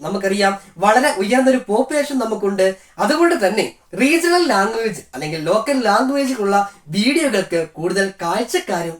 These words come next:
നമുക്ക് ലഭിക്കുന്നുണ്ട്. ഇതൊക്കെ ഇനി YouTube-ലേക്ക് വരുന്നവർക്ക് മുമ്പിലുള്ള അനന്തമായ സാധ്യതകളാണ്. കഴിഞ്ഞ ഒരു വർഷം പത്ത് കോടിയിലധികം പുതിയ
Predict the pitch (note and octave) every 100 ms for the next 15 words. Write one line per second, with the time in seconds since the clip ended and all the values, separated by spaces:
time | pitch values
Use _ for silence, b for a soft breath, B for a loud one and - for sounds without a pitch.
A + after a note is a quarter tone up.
0 | - C3+ D3+ D3 C#3+ - A#2+ - A#2+ A#2
1 | F#2 - - b b b b C4+ D4 D4
2 | C#4 B3 B3+ B3+ D#4+ G#3 G#3+ A#3 A#3+ A#3+
3 | A3+ A#3 F#3+ E3 G#3 B3+ G#3 F3+ - F3
4 | F3 B - F3+ A3 B3 F3+ F3 E3+ B2+
5 | C#3 G#3+ C4+ A#3+ E3+ D#3 E3+ D#3 - G#2+
6 | A2+ B2 B2+ - - - _ b b b
7 | _ C#4 C#4+ F4 G#4 A4 A#3 D4+ B3 F#3+
8 | - F3 F3 b _ C4 - - - G#4+
9 | C4 A#3+ C4+ E4+ D4 G3+ F3+ F#3 - -
10 | - G#3+ B3 C#4+ E4+